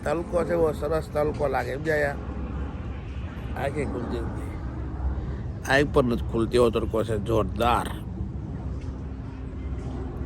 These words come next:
ચાલો, બાય બાય. પ્રેમની નિશાની, ભાઈ, પ્રેમની નિશાની, પ્રેમ. અને આ બેન બનાવે છે, પિક્ચર બનાવે છે, ફોટો બનાવે છે, ડ્રોઈંગ કરે છે, ડ્રોઈંગ.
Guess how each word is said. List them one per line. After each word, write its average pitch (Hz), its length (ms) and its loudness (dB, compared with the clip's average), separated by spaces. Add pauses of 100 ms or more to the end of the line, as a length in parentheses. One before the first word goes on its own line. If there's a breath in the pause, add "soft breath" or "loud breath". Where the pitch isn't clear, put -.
(240)
ચાલો, 123 240 -2
બાય 120 180 -2
બાય. 117 220 -2 (1500)
પ્રેમની 180 360 12
નિશાની, 165 380 8
ભાઈ, 170 160 10
પ્રેમની 165 460 6
નિશાની, 151 320 6
પ્રેમ. 143 600 4 (1400)
અને - 120 6
આ 160 60 8
બેન 160 220 10 (200)
બનાવે 170 360 10
છે, - 60 4
પિક્ચર 160 280 8
બનાવે 135 300 8
છે, - 140 2
ફોટો 139 200 4
બનાવે 117 340 4
છે, - 280 4
ડ્રોઈંગ 160 300 10
કરે 143 140 8
છે, 123 100 4
ડ્રોઈંગ. 131 300 6